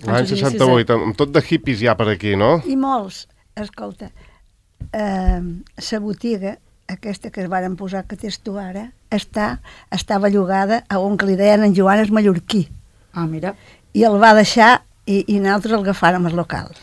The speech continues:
Speaker 1: Exacte, i va ser així, va ser aquí quan ja van agafar sa botiga de macramé fa quaranta anys enguany.
Speaker 2: Però abans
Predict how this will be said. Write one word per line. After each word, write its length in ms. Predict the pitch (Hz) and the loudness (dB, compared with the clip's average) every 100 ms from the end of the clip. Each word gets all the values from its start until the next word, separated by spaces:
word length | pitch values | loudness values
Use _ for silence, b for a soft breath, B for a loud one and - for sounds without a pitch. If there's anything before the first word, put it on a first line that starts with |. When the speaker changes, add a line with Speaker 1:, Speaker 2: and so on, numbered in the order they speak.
| b b b | b b b
Speaker 1:
Exacte, 460 | 170 160 180 - 160 | -4 2 2 2 -4
i 60 | |
va 100 | 170 | -2
ser 160 | 165 190 | -2 -4
així, 220 | - 226 | -4 -6
va 200 | 175 165 | -6 -6
ser 200 | 165 202 | -4 -4
aquí 280 | 185 247 247 320 | -4 -4 -6 -8
quan 220 | - 165 156 | -6 -4 -2
ja 100 | 165 | -2
van 160 | 175 | -2
agafar 460 | 180 175 - 190 - - | -2 -2 4 4 4 -4
sa 180 | - | -8
botiga 400 | 156 160 170 160 | -8 -6 -6 -6
de 160 | 175 180 175 170 175 180 | -4 -4 -4 -2 -2 -4
macramé 480 | 185 208 220 214 - b b b _ | -4 -2 -2 -4 -8 b b b _
fa 140 | 202 | -6
quaranta 360 | 180 180 170 170 | -2 -4 -2 -4
anys 100 | 160 160 | -4 -4
enguany. 300 | 143 135 214 b b b - | -6 -10 -14 b b b -6
Speaker 2:
Però 140 | 127 | 0
abans 400 | 123 147 156 - | 2 2 -2 -6